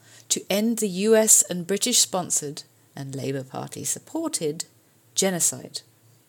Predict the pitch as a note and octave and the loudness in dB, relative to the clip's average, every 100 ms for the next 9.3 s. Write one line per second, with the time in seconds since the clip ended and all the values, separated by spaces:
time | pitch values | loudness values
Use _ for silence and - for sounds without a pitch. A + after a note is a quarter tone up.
0 | _ _ _ _ _ _ _ _ _ _ | _ _ _ _ _ _ _ _ _ _
1 | - E3 E3 - F#3+ G3+ G#3+ F#3+ F3+ E3 | -6 -4 -4 -6 0 2 2 0 -2 2
2 | - F3+ F3+ E3 C3+ C#3 - _ _ - | 2 2 -4 -4 -8 -10 -16 _ _ -10
3 | D#3 D#3 D3+ D#3 F3 F3+ - B3+ B3+ _ | -4 -2 -2 -2 -4 -2 -4 -4 -8 _
4 | _ - F3 E3 E3 G#3 G3 D3+ C#3 C#3+ | _ -10 -8 -6 -2 2 2 2 -2 -10
5 | _ _ _ F3 - E3+ E3+ F3+ G3+ G#3 | _ _ _ -6 0 2 4 2 0 -4
6 | - F3+ E3+ D#3+ D3 - F3 E3+ - D#3 | -6 -6 -6 -6 -8 -6 -4 -4 -4 -6
7 | D3 F3+ F#3 F3+ - - - _ _ _ | -6 -2 -2 -2 -6 -8 -16 _ _ _
8 | - F3+ E3 F#3 G3+ A#3+ - F3+ F3 E3+ | -6 -4 -4 -4 -2 -2 -2 -2 -4 -6
9 | F3 E3+ - | -6 0 0